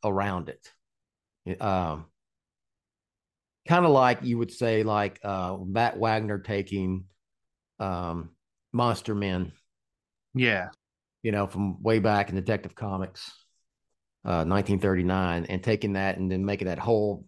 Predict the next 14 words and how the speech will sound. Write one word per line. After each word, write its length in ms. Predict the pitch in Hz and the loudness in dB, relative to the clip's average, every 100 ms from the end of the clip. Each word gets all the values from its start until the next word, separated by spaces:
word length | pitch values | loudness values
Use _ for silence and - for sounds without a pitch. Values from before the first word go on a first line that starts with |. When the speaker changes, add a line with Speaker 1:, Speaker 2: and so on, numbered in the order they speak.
| _ | _
Speaker 1:
Batman 300 | 113 113 147 | -4 0 0
and 80 | 113 | 0
the 40 | |
Monster 380 | 110 101 - 90 | -2 -2 -6 -8
Man. 240 | 82 71 | -6 -6
Same 260 | - 117 113 | 0 2 2
for, 460 | - 95 92 82 _ _ _ _ _ | 0 0 0 -2 _ _ _ _ _
uh, 360 | 98 92 85 82 - _ _ _ - | -2 -2 -2 -6 -14 _ _ _ -4
Batman 280 | 113 104 104 | -2 0 0
and 160 | 98 98 | 2 0
the, 200 | 95 104 | 0 0
um, 420 | 98 85 85 - _ _ _ - | 0 0 -4 -10 _ _ _ -2
Mad 180 | 110 95 | 2 4
Monk. 380 | 92 80 - | 2 0 -6